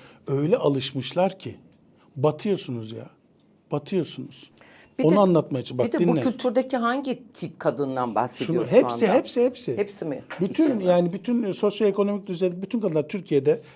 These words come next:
Speaker 1: by default mağdur, by default haklı, by default şımarık.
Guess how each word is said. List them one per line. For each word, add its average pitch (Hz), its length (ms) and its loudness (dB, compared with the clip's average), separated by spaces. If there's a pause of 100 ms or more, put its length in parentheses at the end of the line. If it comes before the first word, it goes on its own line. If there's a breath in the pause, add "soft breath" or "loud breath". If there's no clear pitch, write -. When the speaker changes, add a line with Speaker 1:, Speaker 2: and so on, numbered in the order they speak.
(120)
Speaker 1:
by 175 400 4
default 165 340 -2
mağdur, 131 400 -4 (680 soft breath)
by 165 380 -2
default 165 360 -6
haklı, 190 560 -2 (1400 loud breath)
by 165 440 0
default 196 300 0
şımarık. - 540 -6